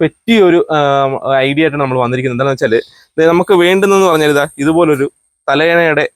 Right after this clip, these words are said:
ഏ, കവിയൻ, അതായത് തലയണയുടെ ഒറ എന്നൊക്കെ പറയും. ഈ ഒരു സാധനം ഉണ്ടെങ്കിൽ ഒരു തുള്ളി പൊടി പോലും നിലത്തെങ്ങും വീഴാതെ നമുക്ക് നല്ല നീറ്റായിട്ട് നമ്മുടെ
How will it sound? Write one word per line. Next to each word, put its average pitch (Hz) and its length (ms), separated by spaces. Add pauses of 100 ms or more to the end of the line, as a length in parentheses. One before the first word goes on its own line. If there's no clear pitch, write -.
ഏ, 143 60 (100)
കവിയൻ, 127 340
അതായത് 123 320
തലയണയുടെ 147 380
ഒറ 131 220
എന്നൊക്കെ 139 220
പറയും. 120 280 (440)
ഈ 214 180
ഒരു 208 140
സാധനം 175 280
ഉണ്ടെങ്കിൽ 147 500
ഒരു 143 140
തുള്ളി 156 360
പൊടി 143 160
പോലും 139 380
നിലത്തെങ്ങും 135 460
വീഴാതെ 117 400 (400)
നമുക്ക് 147 280
നല്ല 143 120
നീറ്റായിട്ട് 151 520
നമ്മുടെ 131 260